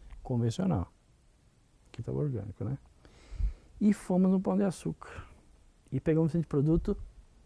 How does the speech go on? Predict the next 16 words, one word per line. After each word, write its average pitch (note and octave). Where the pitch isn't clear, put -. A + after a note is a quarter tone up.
convencional. F3+
A -
gente B2+
não D3+
comparou F3
orgânico, B2+
convencional. C3
O -
que F4
que D#4+
essa D4+
pesquisa G3+
deu, C3+
né? C#3
Eu E3+
tive, A3+